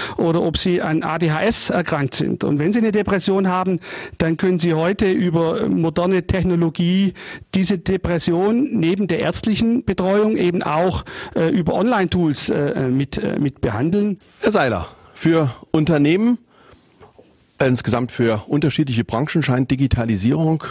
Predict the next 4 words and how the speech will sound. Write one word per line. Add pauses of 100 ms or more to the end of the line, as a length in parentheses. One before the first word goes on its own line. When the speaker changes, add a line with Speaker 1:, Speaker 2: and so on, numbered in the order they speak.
(140)
Speaker 2:
ähm, (220)
ein (100)
ganz (440)
wunderbare